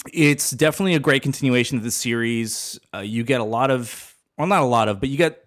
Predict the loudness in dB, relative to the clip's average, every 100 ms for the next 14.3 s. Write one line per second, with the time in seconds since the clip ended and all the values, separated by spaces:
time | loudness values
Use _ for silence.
0 | _ -6 0 4 4 4 0 0 2 2
1 | 2 2 2 2 -2 -8 -6 0 4 4
2 | 0 -8 -14 -20 _ _ _ -2 2 4
3 | 2 2 -2 -2 -2 0 0 0 0 2
4 | 2 2 0 0 0 -2 -4 -2 -2 -2
5 | -2 -4 -4 -4 0 0 0 -4 -4 -2
6 | -2 -2 0 0 0 -2 -8 -20 -20 _
7 | -2 0 -2 0 0 2 0 0 -2 -8
8 | -8 -6 -6 -8 -8 -6 -4 -4 -2 -2
9 | -2 -4 -2 0 0 0 -2 -2 -2 -4
10 | -2 -6 -10 -6 -4 -2 -4 -8 _ _
11 | _ _ _ _ _ _ 0 2 0 0
12 | 0 0 0 -4 -6 -8 -6 -6 -8 -4
13 | -4 0 0 0 2 2 2 4 4 4
14 | 2 0